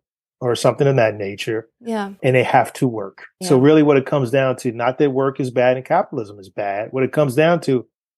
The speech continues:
Speaker 1: lack of time. There's a time crunch that's connected with graduating from college, graduating from a trade school,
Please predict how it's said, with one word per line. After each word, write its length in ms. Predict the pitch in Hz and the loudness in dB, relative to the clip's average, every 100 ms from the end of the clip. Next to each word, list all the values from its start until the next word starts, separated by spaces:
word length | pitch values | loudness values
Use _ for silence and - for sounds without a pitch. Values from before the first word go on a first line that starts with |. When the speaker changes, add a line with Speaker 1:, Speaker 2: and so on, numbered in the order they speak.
| _ | _
Speaker 1:
lack 280 | 120 127 127 | 2 2 2
of 140 | 127 | -8
time. 640 | - - 185 147 107 156 - _ | -8 -6 -4 -4 -6 -20 -20 _
There's 200 | 131 120 | 2 4
a 80 | 127 | 2
time 480 | - - 185 196 196 | 0 0 4 4 2
crunch 340 | - 120 107 | 0 -2 0
that's 260 | 127 117 - | -4 -4 -8
connected 640 | - 127 123 120 123 107 | -10 -2 -2 0 -2 -2
with 300 | 113 110 - | -4 -4 -6
graduating 760 | - 123 113 113 110 107 107 101 _ _ _ _ - | 0 2 2 0 -4 -6 -8 -14 _ _ _ _ -4
from 160 | 113 | -2
college, 540 | 110 104 92 107 - - | 0 -2 -2 -12 -18 -2
graduating 420 | 127 117 117 117 | 2 2 2 -2
from 180 | 104 117 | -4 -6
a 60 | 107 | -6
trade 320 | - 107 101 | -6 -6 -6
school, 360 | - 120 117 | -10 -10 -12